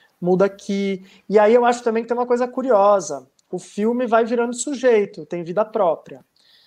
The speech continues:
porque daí às vezes você fala assim, "Não, eu adoro esse pedaço, eu quero colocar ele aqui", e não dá certo. Aí você, você tenta colocar ele em algum lugar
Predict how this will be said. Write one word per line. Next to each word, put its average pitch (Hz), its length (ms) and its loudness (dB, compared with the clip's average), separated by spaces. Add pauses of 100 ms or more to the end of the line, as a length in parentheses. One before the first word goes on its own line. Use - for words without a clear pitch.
(140)
porque 180 200 -8
daí 185 180 4
às 202 120 2
vezes 214 120 0
você 220 80 -4
fala 202 160 -2
assim, 196 160 -8
"Não, 196 80 -4
eu 190 120 2
adoro 185 480 2
esse 190 140 -6
pedaço, 175 580 -4
eu 170 80 -8
quero 185 760 -4
colocar 180 420 -4
ele 185 140 0
aqui", 185 640 -6 (460)
e 175 240 -2
não 180 120 -4
dá 190 140 2
certo. - 600 -8 (340)
Aí 165 120 -4
você, - 300 -8
você - 180 -6
tenta 185 280 -6
colocar 180 460 -4
ele 175 160 -4
em 180 40 -8
algum 175 220 -8
lugar 175 680 -2